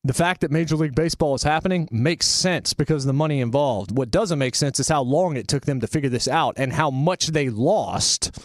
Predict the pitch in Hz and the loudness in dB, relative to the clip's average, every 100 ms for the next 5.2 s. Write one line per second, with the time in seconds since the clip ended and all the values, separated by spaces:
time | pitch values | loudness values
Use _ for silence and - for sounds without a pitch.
0 | - _ _ _ _ _ - 151 156 127 | -20 _ _ _ _ _ -4 0 0 0
1 | - 226 185 - 175 165 160 135 110 165 | 0 0 0 -2 -2 0 0 0 0 0
2 | 185 160 - 175 151 117 - 247 285 - | 0 -2 0 0 0 -2 0 2 2 0
3 | - 143 - _ _ _ _ _ _ - | -4 -6 -10 _ _ _ _ _ _ 0
4 | 180 156 160 160 147 165 151 160 160 196 | 2 2 2 2 2 0 0 0 0 -2
5 | - | -6